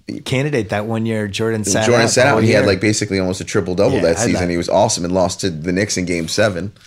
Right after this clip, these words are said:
Speaker 1: I preach to the choir of Pippen.
Speaker 2: S-,
Speaker 1: He's
Speaker 2: Pip-,
Speaker 1: one of my,
Speaker 2: Pippen's the
Speaker 1: one of my
Speaker 2: man.
Speaker 1: historical guys.
Speaker 2: I agree. Pippen, Pippen
Speaker 1: It is
Speaker 2: is
Speaker 1: funny now.
Speaker 2: one of the
Speaker 1: I, I've
Speaker 2: greatest.
Speaker 1: noticed, and I know this is a cranky old guy thing, but, like, especially, like, at the Ringer, like, we have a lot of younger people.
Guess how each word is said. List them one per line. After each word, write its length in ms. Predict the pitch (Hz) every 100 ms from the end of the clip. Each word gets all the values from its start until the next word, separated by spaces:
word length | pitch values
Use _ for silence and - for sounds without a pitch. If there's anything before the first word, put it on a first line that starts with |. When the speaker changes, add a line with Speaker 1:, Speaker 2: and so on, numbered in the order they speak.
| -
Speaker 1:
I 80 | 127
preach 400 | 127 156 131 -
to 60 | 120
the 120 | 104
choir 360 | - 107 95 92
of 100 | -
Pippen. 420 | 98 - 90 85 -
Speaker 2:
S-, 100 | -
Speaker 1:
He's 180 | 127
Speaker 2:
Pip-, 80 | 139 127
Speaker 1:
one 20 |
of 60 |
my, 60 | 143 110
Speaker 2:
Pippen's 180 | 101 -
the 100 | 131
Speaker 1:
one 80 |
of 60 | 127
my 80 | 117
Speaker 2:
man. 80 | 120
Speaker 1:
historical 540 | 110 - 113 104 101
guys. 420 | 95 98 95 -
Speaker 2:
I 140 | 98 104
agree. 340 | 90 87 78 - -
Pippen, 360 | 117 127 123
Pippen 160 | - -
Speaker 1:
It 60 | 262
is 120 | 104
Speaker 2:
is 40 |
Speaker 1:
funny 240 | - 143 131
now. 180 | 117
Speaker 2:
one 100 | -
of 80 | 143
the 60 | -
Speaker 1:
I, 40 |
I've 60 | -
Speaker 2:
greatest. 180 | 185 196
Speaker 1:
noticed, 360 | 170 135 - - _
and 120 | 135 127
I 80 |
know 240 | 135 147 139
this 240 | 120 107
is 120 | 113
a 60 | 107
cranky 400 | - 117 107 110
old 140 | 104 104
guy 160 | 98
thing, 260 | 98 98 92
but, 160 | 87
like, 340 | 101 95 - - _ _ _ _ -
especially, 520 | - - 123 - 113
like, 260 | 104 98 107
at 140 | 107
the 80 | 101
Ringer, 340 | 104 104 98
like, 200 | 95 98
we 100 | 131
have 100 | 139
a 40 | 113
lot 220 | 107 101
of 60 | 101
younger 320 | 101 98 98
people. 480 | - 98 98 90